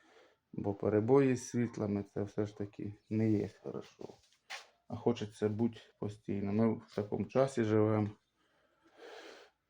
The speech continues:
що і світло треба, і можуть його відключити. І хто знає, як воно буде далі.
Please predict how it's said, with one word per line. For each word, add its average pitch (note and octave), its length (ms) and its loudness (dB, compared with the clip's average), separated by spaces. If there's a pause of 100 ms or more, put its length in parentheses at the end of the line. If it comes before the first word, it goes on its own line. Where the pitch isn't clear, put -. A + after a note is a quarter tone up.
що C3+ 420 2 (540)
і A#2+ 140 -4
світло D3+ 380 2
треба, C3 500 6
і A2+ 100 -2
можуть A#2 400 0
його A2+ 220 2
відключити. A2 800 -2
І A2 60 -4
хто A#2+ 220 0
знає, A2 220 2
як A2 180 0
воно G#2+ 180 -2
буде G2 280 -6
далі. - 500 -10